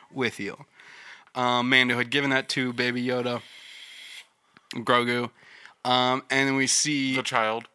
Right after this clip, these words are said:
Speaker 1: the child, or no, he had taken it from him in this instance. He gives it to him later on. He takes it from him after Baby Yoda had taken it off the control knob.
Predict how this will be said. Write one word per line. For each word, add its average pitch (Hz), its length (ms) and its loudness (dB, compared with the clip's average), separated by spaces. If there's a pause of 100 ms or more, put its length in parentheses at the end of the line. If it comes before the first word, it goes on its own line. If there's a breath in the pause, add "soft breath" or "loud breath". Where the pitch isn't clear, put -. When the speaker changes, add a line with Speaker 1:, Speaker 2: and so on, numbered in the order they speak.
(200)
Speaker 1:
the 135 120 -4
child, 120 440 4
or 156 80 4
no, 160 160 4
he 147 120 4
had 143 140 6
taken 175 340 2
it 127 120 0
from 117 220 0
him 113 140 -4
in 113 100 -6
this 110 200 -8
instance. 107 260 -10
He 120 80 -8
gives 127 220 0
it 117 60 -6
to 123 100 -4
him 117 140 -4
later 110 220 -2
on. 110 160 -4
He 113 120 -14
takes - 380 -2
it - 80 -4
from 113 220 -4
him 110 100 -10
after 117 280 -6
Baby 113 300 -6
Yoda 113 180 -2
had 113 140 -10
taken 110 300 -8
it 107 160 -12
off 117 240 -2
the 117 100 -10
control 110 380 -8
knob. - 300 -14